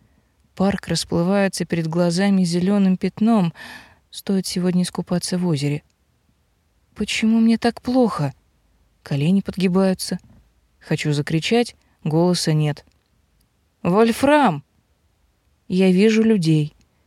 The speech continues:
Они тревожно и напряжённо вглядываются. "В меня?"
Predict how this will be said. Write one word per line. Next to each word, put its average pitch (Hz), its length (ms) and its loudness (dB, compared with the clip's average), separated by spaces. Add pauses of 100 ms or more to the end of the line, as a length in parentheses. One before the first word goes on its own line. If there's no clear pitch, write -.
(300)
Они 170 220 2
тревожно 175 560 2
и 180 40 4
напряжённо 170 600 2
вглядываются. 160 920 2 (720)
"В 143 180 -4
меня?" 151 540 2